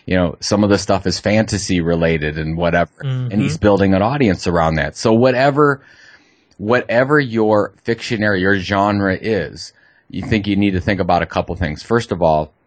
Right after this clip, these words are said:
Speaker 1: what is that passion area that you really wanna talk about, and what is your authority area? I, I don't think a lot of fiction authors think about that. You still have an authority area. Like J K Rowling
Speaker 2: Hmm.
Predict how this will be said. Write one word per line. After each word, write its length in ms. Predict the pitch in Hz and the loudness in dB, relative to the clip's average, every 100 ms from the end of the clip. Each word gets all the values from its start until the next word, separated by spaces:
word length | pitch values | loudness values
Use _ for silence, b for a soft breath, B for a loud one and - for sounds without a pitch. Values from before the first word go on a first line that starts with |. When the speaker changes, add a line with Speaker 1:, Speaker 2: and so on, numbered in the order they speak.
| _ _ _ _ _ - - | _ _ _ _ _ -20 -12
Speaker 1:
what 300 | 95 120 123 | 0 0 2
is 440 | 104 107 95 - - _ | 2 4 2 -6 -20 _
that 180 | 92 85 | -4 -2
passion 360 | - 90 - 78 | -2 -2 -4 -8
area 280 | 71 76 80 | -8 -6 -6
that 180 | 78 - | -6 -6
you 80 | |
really 200 | 80 78 | -4 -4
wanna 240 | 78 78 76 | -2 -4 -4
talk 260 | 85 78 | -4 -6
about, 220 | 80 87 98 | -2 -2 0
and 160 | 120 | 0
what 160 | 113 123 | 0 2
is 160 | 127 | 2
your 100 | 120 117 | 2 0
authority 500 | 113 139 - 104 71 | 0 0 0 -2 -4
area? 340 | 73 65 - - | -8 -10 -10 -4
I, 260 | 131 - | -2 0
I 20 | |
don't 220 | 151 175 - | 0 0 0
think 160 | 175 | -2
a 60 | 139 | 0
lot 220 | 135 131 | 0 0
of 140 | 120 - | -2 -4
fiction 540 | _ - 135 - 123 104 | _ -4 -4 -2 -2 -2
authors 540 | 101 104 - 98 95 | -2 -2 -2 -4 -2
think 220 | - 156 | -2 -2
about 300 | - - - | -2 -4 -4
that. 240 | 80 - - | -4 -4 -2
You 140 | 127 | -2
still 300 | 143 - 190 | -2 0 0
have 180 | 160 120 | 2 0
an 120 | 107 | 0
authority 500 | 101 - 175 180 107 | -2 0 0 2 2
area. 220 | 80 76 | 0 0
Like 160 | 101 123 | -2 0
J 200 | 151 170 | 0 0
K 200 | 175 139 | 0 -2
Rowling 560 | 104 123 156 101 101 | 0 2 2 2 0
Speaker 2:
Hmm. 60 | 110 | -2